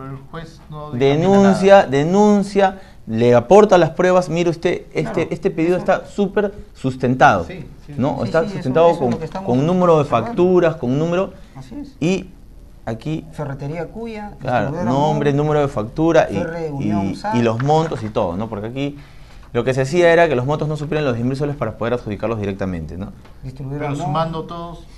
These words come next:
Speaker 2: Sumando
Speaker 1: pasa,
Speaker 2: todos, es,
Speaker 1: pero
Speaker 2: es un
Speaker 1: llegan
Speaker 2: mon-,
Speaker 1: hasta
Speaker 2: es,
Speaker 1: acá hay
Speaker 2: ah.
Speaker 1: un monto, creo que más de
Speaker 2: Claro, son
Speaker 1: veinte mil
Speaker 2: diez mil,
Speaker 1: soles.
Speaker 2: diez mil, pero si usted pone todo lo del dos mil ocho, el dos mil nueve, dos mil diez, que son a esta persona a la que se le ha dado todas esas obras,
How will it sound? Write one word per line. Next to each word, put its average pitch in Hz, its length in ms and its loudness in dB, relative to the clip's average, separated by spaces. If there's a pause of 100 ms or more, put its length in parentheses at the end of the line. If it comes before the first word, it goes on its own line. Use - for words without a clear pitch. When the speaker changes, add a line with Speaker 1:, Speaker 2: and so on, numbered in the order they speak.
(240)
Speaker 2:
Sumando 127 380 0
Speaker 1:
pasa, 135 80 4
Speaker 2:
todos, 127 180 4
es, 127 120 -2
Speaker 1:
pero 135 120 -6
Speaker 2:
es - 240 -12
un 113 80 -4
Speaker 1:
llegan 110 200 0
Speaker 2:
mon-, - 40 -4
Speaker 1:
hasta 135 100 -6
Speaker 2:
es, 127 60 -8
Speaker 1:
acá 135 220 -2
hay 165 60 2
Speaker 2:
ah. 165 40 -6
Speaker 1:
un 165 60 -10
monto, 165 340 -12
creo 156 240 -14
que 131 140 -16
más 143 240 -14
de 131 180 -14
Speaker 2:
Claro, 123 160 0
son 143 160 0
Speaker 1:
veinte - 0 -
mil - 0 -
Speaker 2:
diez 160 140 4
mil, 170 80 2
Speaker 1:
soles. 170 180 2
Speaker 2:
diez 175 120 0
mil, 156 40 -6
pero 120 240 0
si 110 120 -8
usted 147 200 -2
pone 147 220 -2
todo 151 180 2
lo 143 120 4
del 117 120 0
dos 113 100 -4
mil 147 200 2
ocho, 143 280 2
el 110 60 -2
dos 113 100 -6
mil 143 140 -2
nueve, 147 240 0
dos 120 120 -2
mil 139 140 0
diez, 147 160 0
que - 120 -6
son 131 180 -4
a 127 60 0
esta 131 180 -4
persona 131 300 -4
a - 20 -2
la 117 80 -4
que - 80 -10
se 113 120 -10
le 120 40 -2
ha 127 60 0
dado 131 100 0
todas 135 180 -2
esas 131 120 -4
obras, 135 300 -2